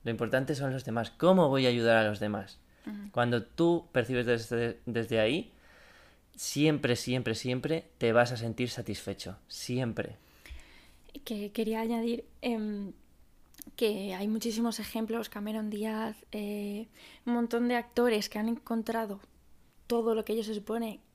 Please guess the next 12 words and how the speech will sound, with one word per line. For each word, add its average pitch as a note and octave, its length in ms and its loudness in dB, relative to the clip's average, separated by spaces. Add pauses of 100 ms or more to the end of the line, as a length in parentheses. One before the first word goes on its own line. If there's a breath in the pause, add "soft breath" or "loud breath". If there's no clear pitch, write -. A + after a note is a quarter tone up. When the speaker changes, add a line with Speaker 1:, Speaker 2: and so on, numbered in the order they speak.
(180)
Speaker 2:
creían A3 520 0
que G#3+ 140 -6
querían, A3+ 500 -4 (220 loud breath)
y G#3+ 80 0
está G3+ 300 2
en A#3+ 120 6
YouTube, G#3 280 4
o - 20 -8
sea, G3 120 -6
lo G3 80 -6
podéis G3+ 280 -4
buscar, G#3+ 400 -4